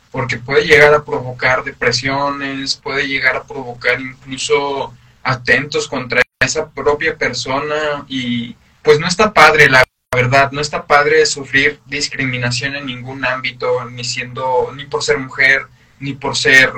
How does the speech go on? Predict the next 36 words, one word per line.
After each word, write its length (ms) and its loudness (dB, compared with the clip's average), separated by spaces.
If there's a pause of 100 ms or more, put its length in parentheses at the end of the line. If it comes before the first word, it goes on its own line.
(360)
gay, 400 2
ni 160 -6
por 240 -6
ser 240 0 (520)
propio 420 4
hombre, 480 0 (120)
ni 100 -2
por 300 -2 (160)
vestirte 540 -2
de 80 0
una 140 0
manera. 580 0 (400)
Siento 320 -2
que 100 4
todos, 400 4
si 140 -4
nos 160 -2
enfocamos 720 0
en 180 -4
nuestras 360 -6
propias 500 2
vidas 580 0
y 140 -4
no 260 0
en 120 -2
la 140 2
de 120 -4
los 180 0
demás, 520 -2 (240)
todo 260 8
el 80 0
mundo 300 0
va 100 6
a 40 -2
girar 220 -4 (380)
así, 320 -4